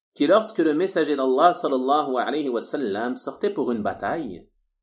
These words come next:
ils restaient en arrière. C'est-à-dire, ils ne s'y rendaient pas, ils trouvaient des excuses pour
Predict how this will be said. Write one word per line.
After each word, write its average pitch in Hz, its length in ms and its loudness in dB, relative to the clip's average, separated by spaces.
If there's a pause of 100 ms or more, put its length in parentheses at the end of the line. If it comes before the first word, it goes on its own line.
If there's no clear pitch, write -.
ils 135 120 4
restaient 180 300 2
en 175 140 2
arrière. 123 720 -6 (260)
C'est-à-dire, 165 420 0
ils 156 100 0
ne 151 80 -2
s'y 147 180 -4
rendaient 139 260 -4
pas, 113 180 -2
ils 117 60 -6
trouvaient 147 240 -2
des 123 200 -2
excuses 156 500 -2
pour 156 640 -8